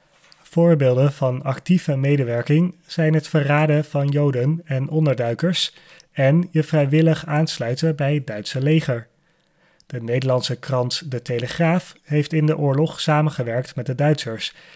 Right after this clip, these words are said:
en is na de oorlog vijf jaar verboden geweest. Maar die samenwerking was niet helemaal vrijwillig. Ik wil nog één bekende verzetsheld bespreken voordat ik doorga. Dat is Hannie Schaft.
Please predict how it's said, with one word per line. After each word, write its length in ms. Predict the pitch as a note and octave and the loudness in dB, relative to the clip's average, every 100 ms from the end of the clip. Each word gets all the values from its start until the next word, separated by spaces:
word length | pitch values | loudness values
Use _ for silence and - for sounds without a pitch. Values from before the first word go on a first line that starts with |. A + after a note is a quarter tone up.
| - | -18
en 300 | - C3+ E3+ | 0 2 2
is 220 | F#3 D3+ | 0 -2
na 180 | - C#3 | 0 0
de 120 | C#3+ | 0
oorlog 420 | D3 C#3 A#2+ D3 - | 0 0 0 -2 -2
vijf 320 | C3 A#2+ A#2 | -4 -2 -4
jaar 240 | A#2 A2+ | -8 -8
verboden 420 | - B2 D#3 F3 | -6 0 2 4
geweest. 520 | D3 A#2+ A2 G#2 - - _ _ _ _ _ _ | 2 -4 -8 -10 -14 -18 _ _ _ _ _ _
Maar 340 | C3 A#2 B2+ | -8 -4 -2
die 120 | D#3 D#3+ | 0 -2
samenwerking 840 | - D3+ D#3+ D#3 D#3+ D#3 D#3+ D#3 | 2 2 4 4 4 4 2 2
was 200 | D3 C3+ | 0 2
niet 160 | E3+ | 2
helemaal 420 | D#3+ D#3 D3 A#2+ A#2 | 4 2 2 0 -4
vrijwillig. 640 | - A2 A2+ A#2 A#2+ - _ _ _ _ _ _ _ _ _ _ _ _ _ _ _ _ _ _ _ _ | -8 -8 -6 -6 -8 -16 _ _ _ _ _ _ _ _ _ _ _ _ _ _ _ _ _ _ _ _
Ik 200 | C#3+ - | -4 0
wil 240 | C#3+ C3+ | 0 0
nog 260 | C3+ C3 - | 0 -2 -4
één 340 | D#3 E3 F#3 | 2 4 2
bekende 520 | D#3+ C#3+ D3+ D3 C3+ C3 | 0 -2 0 2 0 -2
verzetsheld 720 | - B2 - D3+ - B2+ B2 | -6 -4 -2 -2 -2 -4 -6
bespreken 640 | - B2+ - A2+ A2+ E3 E3+ | -10 -10 -8 -8 -2 0 0
voordat 380 | F3 D#3+ C3+ | 0 0 0
ik 120 | C#3+ C3+ | -4 -2
doorga. 520 | D3 C3+ B2+ A#2 - _ _ _ _ | 0 -2 -4 -10 -12 _ _ _ _
Dat 220 | D#3 E3+ | -6 -2
is 240 | D#3+ D#3+ - | 0 -2 -2
Hannie 340 | C3 B2 B2 | -2 0 -2
Schaft. 600 | - D#3 C3+ - - - | -2 0 -2 -4 -14 -14